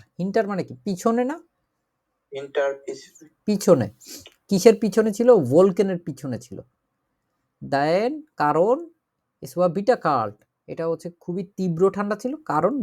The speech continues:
Speaker 1: then die Sonne versteckte, লুকানো ছিল। নিজেকে নিজে লুকায় ফেলছিল। Die ganze Zeit, সম্পূর্ণ সময় hinter den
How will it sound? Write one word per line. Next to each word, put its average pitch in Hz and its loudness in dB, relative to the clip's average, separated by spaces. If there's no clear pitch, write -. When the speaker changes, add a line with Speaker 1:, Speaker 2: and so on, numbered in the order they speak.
Speaker 1:
then 156 2
die 151 -4
Sonne 160 -2
versteckte, 170 -4
লুকানো 196 0
ছিল। - -4
নিজেকে 208 4
নিজে 214 2
লুকায় 202 2
ফেলছিল। 147 -6
Die 151 -8
ganze 240 0
Zeit, 143 -2
সম্পূর্ণ 247 -6
সময় 147 -8
hinter 160 -4
den 170 -2